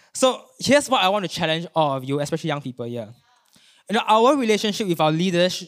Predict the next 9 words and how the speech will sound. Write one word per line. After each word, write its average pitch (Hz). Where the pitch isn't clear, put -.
should 247
be 175
intimate, 170
but 180
it 208
should 196
also 208
be 156
intentional. 135